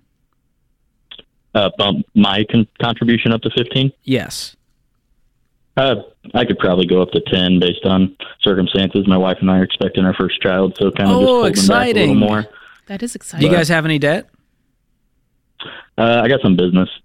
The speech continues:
Speaker 1: some side business debt. I do work on the side, so.
Speaker 2: How much debt
Speaker 1: But
Speaker 2: do you have on that end?
Speaker 1: Uh, around, oh, a hundred thousand or so.
Speaker 2: Whoa! What's your business bringing in? The side business?
Speaker 1: Uh,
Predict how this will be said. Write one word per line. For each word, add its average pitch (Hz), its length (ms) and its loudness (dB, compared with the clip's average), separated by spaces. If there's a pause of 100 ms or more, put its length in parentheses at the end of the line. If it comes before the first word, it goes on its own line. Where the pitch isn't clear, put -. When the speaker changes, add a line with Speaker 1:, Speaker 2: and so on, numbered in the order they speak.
(120)
Speaker 1:
some 90 200 -2
side 87 240 -2
business 87 380 0
debt. 92 200 0 (360)
I 98 60 2
do 90 240 2 (260)
work 101 240 0
on 98 100 2
the 95 120 2
side, 95 320 0
so. 95 180 0 (300)
Speaker 2:
How 143 120 2
much 139 300 -2
debt 135 180 2
Speaker 1:
But - 60 2
Speaker 2:
do 131 60 2
you 123 80 2
have 123 160 0
on 120 100 0
that 120 180 -2
end? 107 220 -6 (1300)
Speaker 1:
Uh, 101 260 0
around, 92 440 2 (440)
oh, 95 180 2
a 87 40 0
hundred 90 280 0
thousand 90 320 0
or 90 80 2
so. 92 200 -2 (140)
Speaker 2:
Whoa! 156 440 -2 (640)
What's 160 240 0
your 156 80 2
business 165 320 0
bringing 113 300 -2
in? 95 160 -10 (460)
The 127 100 -2
side 147 280 0
business? 107 400 -6 (1200)
Speaker 1:
Uh, 117 300 2